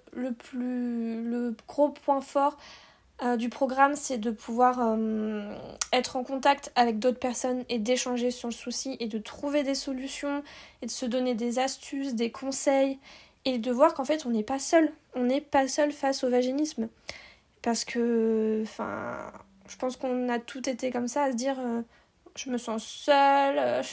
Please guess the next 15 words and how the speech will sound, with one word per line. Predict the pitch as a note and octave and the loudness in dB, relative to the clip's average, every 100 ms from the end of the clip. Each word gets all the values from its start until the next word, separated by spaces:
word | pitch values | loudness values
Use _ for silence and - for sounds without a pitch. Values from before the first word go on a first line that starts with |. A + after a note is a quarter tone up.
| - - - - - | -14 -16 -14 -14 -4
les | D4 C4 | -2 0
autres | C4+ - | 0 -2
filles, | - D4+ D4+ | -4 0 0
ça | D4+ C4+ | 2 0
se | |
passe | - A#3 A3+ | -2 -4 -4
bien. » | A3+ B3+ D#4 D#4 D#4 D#4 D4+ C4 A#3 - - - - | -4 0 2 4 4 2 2 0 -2 -4 -16 -18 -6
Alors | A#3+ | -2
qu'en | C4 | 0
fait, | B3 D4+ - | 4 2 4
euh, | A#3 A3 - | 0 0 2
bah | B3 B3+ B3+ | 2 4 0
non, | C4 C4+ D#4 | 0 2 2
<laughs> | |
bah, | C4+ | 2